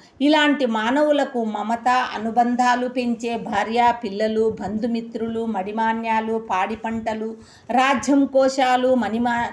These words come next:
మందిరాలు, మంత్రులు, మత్తేభాలు మొదలైనవన్నీ అ-, అనవసరమైనవి, అస్థిరమైనవి. యజ్ఞయాగాదుల వలన లభించే స్వర్గ సుఖాలు శాశ్వతాలు కావు. అవి పుణ్యం క్షీణించగానే నశించేవే.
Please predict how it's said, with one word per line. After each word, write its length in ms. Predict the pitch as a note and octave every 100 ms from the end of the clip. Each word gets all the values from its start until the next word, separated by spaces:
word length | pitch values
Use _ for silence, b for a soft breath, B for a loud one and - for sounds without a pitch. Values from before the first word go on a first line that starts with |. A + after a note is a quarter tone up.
| -
మందిరాలు, 680 | A#3 A#3+ A#3 A#3 A3+ A3+ A#3
మంత్రులు, 680 | G#3 G#3+ A3 B3+ B3+ B3
మత్తేభాలు 840 | B3+ G3+ - B3 A#3+ A#3 A#3 A3+ A#3 A3+ B B B B -
మొదలైనవన్నీ 920 | C#4 C#4+ C#4 C#4+ C#4 B3+ G#3+ A#3+ C#4+
అ-, 320 | C#4 G3 F#3 -
అనవసరమైనవి, 920 | G#3+ A3+ C#4 C#4 C4 A3 F#3+ F3+ E3+ - - _ _
అస్థిరమైనవి. 880 | - - D#4 D#4+ D4 C4 A3+ F#3 D#3+ - -
యజ్ఞయాగాదుల 1000 | A3+ G#3+ G#3+ C4 B3+ A#3+ A#3+ B3+ C4 D#4
వలన 360 | D#4 D4 C4+ C4
లభించే 520 | A3 G#3 A#3+ A#3+ A#3+ A3+
స్వర్గ 380 | A3 G3 F#3+ A#3+
సుఖాలు 540 | B3 A#3 - B3+ C4
శాశ్వతాలు 720 | A#3 F#3 F#3 A3 A3+ A3+ A#3+ A#3+
కావు. 400 | - G3 F3+ F3+ B B B
అవి 180 | C4 C#4+
పుణ్యం 460 | - C4 C#4 D#4+ D#4
క్షీణించగానే 920 | - C#4 C4 C#4+ C#4+ C4+ B3+ B3+ B3
నశించేవే. 800 | A3 G3 A#3 A#3+ A#3+ A#3 A3